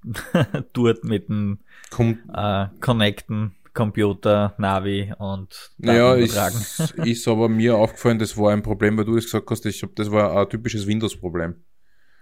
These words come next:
Speaker 2: Also
Speaker 1: Mhm.
Speaker 2: beim Windows-Rechner hab ich das Navi angesteckt und das hat Minuten gedauert, bis das Ding das endlich erkannt hat.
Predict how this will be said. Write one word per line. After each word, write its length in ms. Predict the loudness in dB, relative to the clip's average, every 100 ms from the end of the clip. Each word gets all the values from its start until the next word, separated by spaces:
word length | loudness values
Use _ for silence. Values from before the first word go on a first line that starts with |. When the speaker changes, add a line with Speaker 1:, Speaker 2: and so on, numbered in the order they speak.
| -20 -20 -6
Speaker 2:
Also 200 | -2 0
Speaker 1:
Mhm. 40 |
Speaker 2:
beim 180 | 0 0
Windows-Rechner 760 | 2 2 2 4 4 4 2 4
hab 140 | 4
ich 100 | 2
das 160 | 0 -2
Navi 240 | 2 2
angesteckt 360 | 2 0 -2 -4
und 80 | -4
das 120 | -8
hat 140 | -8
Minuten 720 | -4 -2 -2 -4 -4 -2 0 0
gedauert, 480 | 0 2 2 0
bis 160 | -4 -8
das 180 | -8 -8
Ding 160 | -6
das 140 | -4 -6
endlich 400 | -8 -8 -8 -6
erkannt 440 | -6 -2 -4 -4
hat. 140 | -6